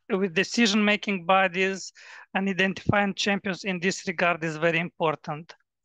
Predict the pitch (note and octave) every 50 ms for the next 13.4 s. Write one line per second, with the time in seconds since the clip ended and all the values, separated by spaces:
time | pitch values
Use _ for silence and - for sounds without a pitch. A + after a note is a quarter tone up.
0 | _ _ _ _ _ - G3 G#3 F#3 F3+ A#3+ B3+ C4 B3+ A#3 G#3+ - - G#3 G3+
1 | G#3 G#3+ A3+ A3 - - - - A#3 A3+ A3+ - - - - - G3 G3+ G3+ G3+
2 | G3 G3 F#3 F3 - - - G3 G3+ F#3+ F#3+ G3 G3+ - - - - - G3+ F#3
3 | - _ - - A3+ A#3 A#3+ - - - - - _ _ - - - - - _
4 | _ _ - - G3 E3+ D#3+ F#3+ F#3 F#3 F#3 F#3 F3+ F3+ F#3+ G3 G#3 G#3+ G3 G3
5 | E3 F3 F3+ D#3+ F#3 G3 F#3+ G3 G3 G3+ E3 E3+ F3+ E3 F3+ G3 G3 F3+ F#3 -
6 | _ - - - - - - - A3+ G#3 G#3 G#3+ - - - - A#3+ A#3 A3+ G#3+
7 | - - - - F#3 E3+ D#3+ D#3+ E3+ F#3 G#3+ - - A3+ A3 A3+ A3+ G#3+ - -
8 | - G#3 G3+ F#3+ E3+ D#3+ F#3+ F#3 F3+ F3+ F3+ F#3 F3+ F#3 - _ _ _ _ _
9 | _ _ _ _ _ _ _ _ - G3 F#3 E3 D#3+ F#3+ F#3 F#3+ F#3 G3 F#3+ F#3
10 | F#3+ - - A#3+ A3+ B3+ G#3+ G3+ G3+ G3+ G3 G#3 A#3+ A3 - A#3 - - - G#3+
11 | G#3 G#3 G#3 G3+ F#3+ F#3 F3+ F3+ F3 F3+ F3+ B3 A#3 G3+ F#3+ F#3+ F3+ E3+ E3 -
12 | _ - G#3+ A3 A3+ A#3 A3+ - - - - - G#3 G3 G3 F#3 F#3 F#3+ F#3+ F#3
13 | F3+ - - G3+ G#3 G#3+ A#3 A#3+